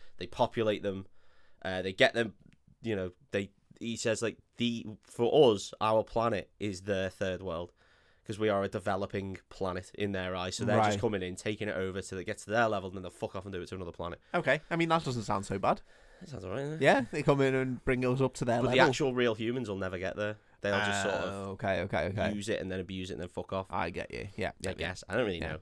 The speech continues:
Speaker 1: It's, it's got, it's got a message,
Speaker 2: Yeah.
Speaker 1: but it's such a wavy one.
Speaker 2: Imagine if there was a level of people who were like that.
Speaker 1: Mm.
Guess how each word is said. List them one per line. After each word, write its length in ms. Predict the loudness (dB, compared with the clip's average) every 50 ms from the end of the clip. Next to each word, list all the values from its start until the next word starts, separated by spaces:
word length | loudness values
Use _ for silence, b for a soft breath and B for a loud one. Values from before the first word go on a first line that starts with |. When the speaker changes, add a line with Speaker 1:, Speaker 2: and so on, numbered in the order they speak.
| -4 -4
Speaker 1:
It's, 160 | -4 -2 -2
it's 220 | -2 -2 -4 0
got, 280 | 4 6 6 6 4 b b b b b
it's 140 | -4 0 8
got 200 | 10 12 12 12
a 40 | 10
message, 400 | 10 8 4 2 -6 -6 -6 0
Speaker 2:
Yeah. 200 | 4 6 6 8
Speaker 1:
but 120 | 6 4 0
it's 120 | 0 -4 -8 -6
such 220 | -6 -6 -6 -8
a 80 | -10 -8
wavy 320 | -6 -4 -4 -4 -4 -2
one. 100 | -2 0 0
Speaker 2:
Imagine 300 | 0 0 0 0 -2 -2
if 80 | 0
there 100 | 2 2
was 100 | 2 2
a 80 | 2 2
level 300 | 2 2 2 2 2 -2
of 100 | 0 0
people 360 | 0 0 0 2 2 2 2
who 120 | 2 2 2
were 80 | 0
like 240 | 2 2 0 -2 0
that. 220 | 0 0 0 0 -2 -12 -8 -6
Speaker 1:
Mm. 240 | -4 -4 -4 -6